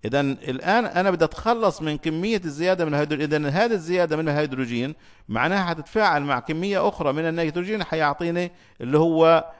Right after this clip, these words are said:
الأمونيا. معنى ذلك إنه التفاعل حيصير في الاتجاه الطردي، أي في اتجاه تكوين ال-، البرودكتس.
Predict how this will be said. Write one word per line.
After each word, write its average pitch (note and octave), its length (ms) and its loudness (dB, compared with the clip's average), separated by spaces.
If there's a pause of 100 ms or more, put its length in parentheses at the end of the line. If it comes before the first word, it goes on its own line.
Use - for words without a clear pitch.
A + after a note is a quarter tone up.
(160)
الأمونيا. C#3+ 800 2
معنى F#3+ 320 2
ذلك A3 320 2
إنه D#3+ 120 0
التفاعل F3 460 0
حيصير D3+ 360 -2
في C#3 80 -6
الاتجاه C#3+ 580 0 (640)
الطردي، A2+ 520 0 (920)
أي D3 180 4
في C3 180 -2
اتجاه B2+ 340 0
تكوين B2+ 600 -2 (540)
ال-، A2 1500 2
البرودكتس. A2+ 560 0